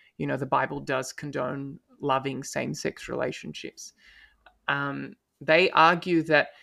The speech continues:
uh, it's, it should be read in the same context as the ceremonial laws in Leviticus. So the fact that,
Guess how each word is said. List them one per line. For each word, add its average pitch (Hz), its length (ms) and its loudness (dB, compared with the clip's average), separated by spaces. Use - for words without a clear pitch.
uh, 60 300 2
it's, - 340 0
it 165 100 -4
should 180 240 2
be 196 120 6
read 165 360 6
in 151 160 -4
the 156 80 0
same 156 320 0
context 147 680 -4
as 139 500 0
the 147 220 -4
ceremonial 143 760 0
laws 127 460 0
in 143 120 -6
Leviticus. - 600 -6
So 143 260 -2
the - 100 -6
fact 147 280 0
that, 147 160 -4